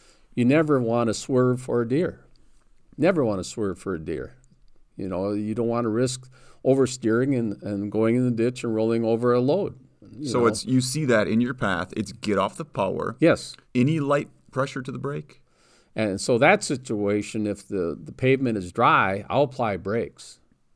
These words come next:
Speaker 1: Absolutely. But I'll maintain control. I won't swerve for a deer.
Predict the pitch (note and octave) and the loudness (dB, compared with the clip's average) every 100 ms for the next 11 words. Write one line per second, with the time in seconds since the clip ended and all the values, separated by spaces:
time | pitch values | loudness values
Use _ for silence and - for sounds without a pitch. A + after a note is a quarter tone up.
0 | - G#2 G2+ - A2+ F2+ F#2 - A2+ A#2 | -10 -8 -6 -4 -2 0 -4 -4 0 2
1 | A#2+ A2 A#2 A2 - C#3 C3 B2 B2+ - | 4 2 0 0 -2 -2 -2 -2 -4 -8
2 | F#2+ E3+ C#3 A#2 G#2 A2+ B2 F2+ - C3 | -4 2 2 2 0 0 -2 -4 -6 0
3 | A2+ F#2+ - G2 F#2 E2 G#2 - | 0 0 -4 -6 -6 -4 -6 -6